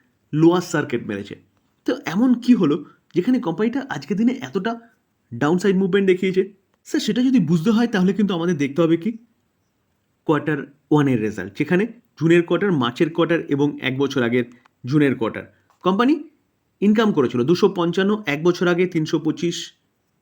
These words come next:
আগের কোয়ার্টারে, এই কোয়ার্টারে দেখলে দেখা যাবে একশো আটান্ন। তো ইয়ারলি এবং কোয়ার্টারলি কোম্পানির যে ইনকাম, তার মধ্যে কিন্তু ব্যাপক একটা গিরাওয়াট দেখা গেছে। কোথায় দুশো পঞ্চান্ন, কোথায় হয়েছে কত, একশো আটান্ন, এবং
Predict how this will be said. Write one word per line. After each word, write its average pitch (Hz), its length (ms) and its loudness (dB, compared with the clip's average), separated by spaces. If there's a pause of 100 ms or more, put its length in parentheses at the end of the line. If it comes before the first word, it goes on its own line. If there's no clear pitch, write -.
(800)
আগের 147 260 0
কোয়ার্টারে, 160 540 -2
এই 151 120 2
কোয়ার্টারে 143 360 -2
দেখলে 135 260 -2
দেখা 120 160 -4
যাবে 147 220 -6
একশো - 300 -10
আটান্ন। 113 400 -4 (840)
তো 175 80 -2 (100)
ইয়ারলি 151 600 0
এবং 175 320 0
কোয়ার্টারলি 151 400 0
কোম্পানির 147 480 -4
যে 185 260 -4
ইনকাম, 180 420 2
তার 131 180 -4
মধ্যে 175 260 0
কিন্তু 156 260 0
ব্যাপক 139 380 -4
একটা 139 180 -2
গিরাওয়াট 120 340 -2
দেখা 104 200 -8
গেছে। 101 220 -8 (460)
কোথায় 240 180 0
দুশো 196 260 0
পঞ্চান্ন, 226 460 0
কোথায় 196 320 -2
হয়েছে 180 260 2
কত, 190 260 -4 (300)
একশো 131 320 -6
আটান্ন, 107 420 -6 (380)
এবং 147 340 -2